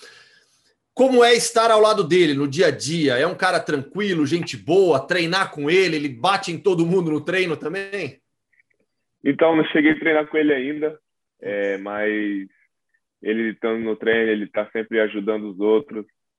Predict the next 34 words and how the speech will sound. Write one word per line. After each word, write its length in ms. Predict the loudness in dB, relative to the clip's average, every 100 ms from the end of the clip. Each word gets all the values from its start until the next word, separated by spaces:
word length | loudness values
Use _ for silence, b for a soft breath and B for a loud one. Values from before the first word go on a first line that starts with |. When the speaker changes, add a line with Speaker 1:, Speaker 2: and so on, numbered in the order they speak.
| -8
Speaker 2:
é 180 | -2 -2
um 100 | -2
cara 260 | 0 0
tranquilo, 680 | 0 -4 -4 -2 0 0 -4 _ _ _ _ _ _ -12
é, 460 | -8 -6 -4 -4 -8 _ _ -10
ele 160 | -6
não, 200 | -4 0
ele 140 | 0 2
é, 60 |
ele 120 | 2 0
é 40 |
muito 280 | -4 -6 -8
de, 240 | -10 -10
de 100 | -12
falar, 420 | -4 2 4 4 2
né, 240 | 0 -2 -6 -14
um 60 |
cara 240 | -4 -2 -2
tímido, 540 | -8 -10 -8 -8 -12 _ _ -8
mas 160 | -6
na 140 | -2 -2
dele, 420 | 0 2 2 -2 _ _ _ _ _
mas 320 | -4 -2 -2
se 60 | -4 _ _
você 120 | -6 -2
chegar 340 | 0 0 0
nele 160 | 0 -2
e 40 |
conversar 320 | -2 -4 -6
com 100 | -4
ele, 100 | -4
ele 100 | -2
vai 100 | -4
conversar, 720 | -4 -6 -6 -4 0 2 0